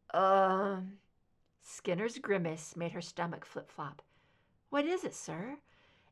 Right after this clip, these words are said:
"Agent Pendrell and Agent Hollis of Cycrime were involved in a carjacking a couple hours ago."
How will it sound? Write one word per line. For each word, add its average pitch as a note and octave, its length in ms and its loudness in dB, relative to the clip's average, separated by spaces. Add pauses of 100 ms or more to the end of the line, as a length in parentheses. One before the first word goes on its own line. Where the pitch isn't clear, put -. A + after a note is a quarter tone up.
(160)
"Agent A#3 420 4
Pendrell A3+ 600 8
and G#3+ 280 4
Agent A3+ 280 4
Hollis B3 420 12
of F#3+ 100 -4
Cycrime A3+ 600 4
were F#3+ 100 6
involved G#3 480 6
in F#3+ 120 0
a G#3 40 -6
carjacking E3+ 680 4
a D#3 60 -4
couple F3+ 380 -6
hours D#3 300 -2
ago." - 300 -14